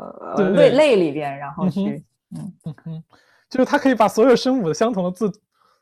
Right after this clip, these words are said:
Speaker 2: 把它聚类成一个 connected component，韵母和声调就是两者是捆绑在一起的，它也可以这个样子。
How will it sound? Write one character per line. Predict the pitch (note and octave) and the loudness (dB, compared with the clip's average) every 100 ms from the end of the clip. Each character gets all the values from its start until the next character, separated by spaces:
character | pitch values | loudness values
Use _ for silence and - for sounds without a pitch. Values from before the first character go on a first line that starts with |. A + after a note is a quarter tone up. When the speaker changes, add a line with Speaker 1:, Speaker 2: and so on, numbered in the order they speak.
| _ - | _ -6
Speaker 2:
把 | F3+ | -2
它 | |
聚 | G3 C#4 A#3 | -2 0 0
类 | G3+ | 0
成 | - F#3 | -2 -4
一 | |
个 | G3 | -4
connected | F#3 F3+ C4 A#3 | -4 -6 -6 -8
component， | - E3+ - G#3+ F#3+ D#3 - _ _ _ _ | -8 -6 -4 -4 -6 -14 -20 _ _ _ _
韵 | C#4 D4+ | 0 0
母 | F#3+ | -2
和 | F#3+ | -4
声 | G#3+ | -2
调 | A3 F#3+ D#3 | -2 -2 -2
就 | F3 | -10
是 | D3+ D#3+ | -8 -6
两 | D3+ E3+ | -6 -6
者 | F3+ C#3 | -8 -8
是 | E3 D#3 | -8 -10
捆 | - E3+ A#3 | -8 -4 -2
绑 | D#3+ | -2
在 | D3 | -4
一 | D3 | -8
起 | - | -12
的， | C#3+ | -12
它 | E3 | -10
也 | D#3+ | -10
可 | - D#3 | -10 -12
以 | |
这 | D#3 C#3+ | -10 -14
个 | |
样 | C3 B2+ | -16 -20
子。 | D3+ | -20